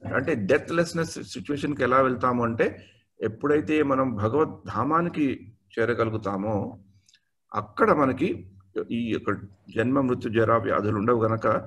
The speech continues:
that is a place where we can have eternal happiness.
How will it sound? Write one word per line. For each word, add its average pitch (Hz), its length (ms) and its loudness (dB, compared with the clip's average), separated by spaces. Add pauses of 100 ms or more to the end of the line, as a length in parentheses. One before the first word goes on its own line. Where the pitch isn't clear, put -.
(600)
that 98 140 0
is 135 120 -2
a 139 80 2
place 127 380 0 (480)
where 135 200 2 (760)
we 110 100 -4
can 117 200 -2
have 113 440 0
eternal 131 480 0
happiness. 104 400 -4